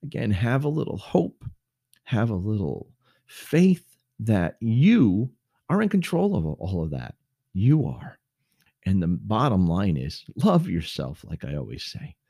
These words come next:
and end the show with it. Love yourself, love what you do, because if you do what you love, it's gonna come and love you back. So, uh, thanks again for listening. And, uh, hopefully, uh, we'll have another show coming up in, uh, another week or so.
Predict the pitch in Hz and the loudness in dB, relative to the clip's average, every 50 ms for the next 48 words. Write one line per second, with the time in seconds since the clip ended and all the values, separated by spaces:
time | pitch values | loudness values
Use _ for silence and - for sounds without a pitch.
0 | _ _ _ _ _ _ - - 73 80 80 80 76 78 - - - 65 67 71 | _ _ _ _ _ _ -8 -4 -4 -2 -2 -2 -2 -4 -8 -10 -10 -10 -10 -10
1 | 65 58 60 60 - _ _ _ _ _ _ _ _ _ _ _ - - 90 110 | -12 -14 -14 -16 -18 _ _ _ _ _ _ _ _ _ _ _ -6 -4 0 2
2 | 117 123 127 135 113 92 85 - - - 110 104 101 92 95 101 - _ _ _ | 2 2 2 0 0 -2 -2 -4 -4 -2 0 2 2 0 -2 -4 -8 _ _ _
3 | - 65 85 87 90 87 104 92 82 - - 76 - - 73 76 76 73 67 - | -12 -6 -2 -2 -2 -2 -2 -4 -6 -6 -12 -10 -6 -4 -4 -4 -4 -6 -8 -6
4 | - 82 82 82 - - _ _ _ - _ _ - - 85 - - 76 78 92 | -4 -4 -4 -4 -8 -16 _ _ _ -20 _ _ -8 -8 -6 -4 -4 -6 -2 2
5 | 95 107 113 131 135 - - 180 175 202 214 214 214 190 - - - - - - | 2 2 2 0 -2 -2 -2 0 4 4 4 4 4 2 -2 -8 -8 -8 -6 -6
6 | 82 - - 104 85 87 73 76 76 71 73 87 - - - - - 82 98 87 | -6 -2 -2 0 2 2 2 0 0 -2 -2 -4 -8 -14 -12 -6 -4 -4 -4 -4
7 | 69 - _ - _ _ _ _ _ _ _ _ _ _ _ _ _ _ _ _ | -6 -10 _ -20 _ _ _ _ _ _ _ _ _ _ _ _ _ _ _ _
8 | _ _ _ _ _ - _ _ _ _ _ _ - - - - 90 90 82 80 | _ _ _ _ _ -20 _ _ _ _ _ _ -12 -6 0 0 2 2 2 0
9 | 80 80 82 82 82 73 73 - - _ _ - _ _ - - 104 123 127 - | -2 -2 -2 -4 -4 -6 -8 -10 -14 _ _ -20 _ _ -2 2 2 2 2 2
10 | 156 135 131 127 - 127 127 123 123 - 196 202 262 320 - _ _ _ _ _ | 2 2 2 2 2 4 6 6 6 6 6 4 4 4 0 _ _ _ _ _
11 | _ - _ _ _ _ - - 104 92 87 87 92 90 92 92 98 113 107 - | _ -20 _ _ _ _ -4 -2 0 0 2 2 2 2 2 2 2 2 0 0
12 | - 131 127 135 139 135 131 117 104 104 104 101 101 101 104 104 104 107 101 104 | -2 0 2 2 4 4 4 4 2 2 2 0 0 0 0 0 0 0 0 2
13 | 120 117 110 98 101 - - 107 113 117 - 123 113 113 123 135 - - - 107 | 2 2 2 2 0 0 0 0 0 2 2 2 2 2 2 0 -2 -2 -2 0
14 | 104 101 92 85 85 76 57 78 110 101 92 107 101 113 113 151 - 127 135 - | 2 2 2 2 2 0 0 0 2 2 2 0 0 0 0 0 0 -2 -2 0
15 | - - - 277 - | -2 -2 -2 -2 -6